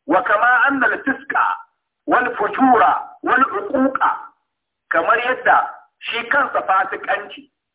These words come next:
da fajirci da bijire ma uwaye shi ne uquq, bijire ma mahaifa.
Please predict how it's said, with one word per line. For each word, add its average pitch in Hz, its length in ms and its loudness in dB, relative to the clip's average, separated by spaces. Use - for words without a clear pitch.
da - 140 0
fajirci 202 960 -2
da 151 100 2
bijire 202 420 0
ma 170 100 0
uwaye 156 360 4
shi 151 120 -16
ne 165 100 -8
uquq, 226 500 -8
bijire 196 360 0
ma 160 100 2
mahaifa. 135 520 0